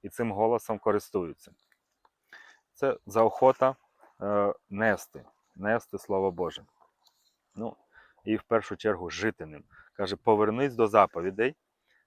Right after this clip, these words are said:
е, бо без цього не будеш мати майбутнього. Буквально, буквально не будеш мати майбутнього,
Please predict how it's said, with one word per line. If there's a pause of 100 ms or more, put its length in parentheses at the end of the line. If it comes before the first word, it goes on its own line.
(160)
е, (100)
бо
без
цього
не
будеш
мати
майбутнього. (380)
Буквально, (160)
буквально
не
будеш
мати
майбутнього,